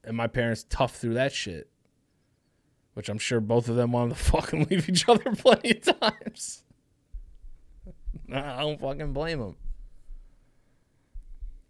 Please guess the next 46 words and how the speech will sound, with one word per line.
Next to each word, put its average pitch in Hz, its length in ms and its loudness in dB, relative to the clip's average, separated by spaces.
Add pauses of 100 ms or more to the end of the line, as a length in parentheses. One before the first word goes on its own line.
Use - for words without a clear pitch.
(260)
But 107 220 -2
once 143 240 2
I 160 100 4
got 160 200 4
to 156 100 -2
a 131 60 0
certain 131 280 2
age 135 220 0
where 123 100 2
I 117 60 0
could 117 140 -4
understand, 120 640 -2
like, 113 200 -2 (1300)
somewhat 127 880 0
the 120 80 -4
value 120 360 2
of 117 100 -2
a 117 40 -2
dollar, 110 440 0
I 110 100 -2
was 104 120 -4
just 110 180 -6
like, 98 160 -6
"Listen, 98 280 -10
like, 92 200 -12 (320)
you 107 80 -8
don't 110 140 -4
gotta 101 160 -4
get 101 180 -6
me 98 100 -8
anything." 104 520 -6
And 117 100 -8
also, 190 360 4
now 190 220 4
that 254 140 6
I'm 190 100 6
older, 208 360 6
I'm 190 100 4
like, 147 180 2
"Yo, 180 160 8
you 135 140 2
got 202 220 8
socks 202 340 4
for 277 100 2
me? 302 160 6
Fire." - 840 -4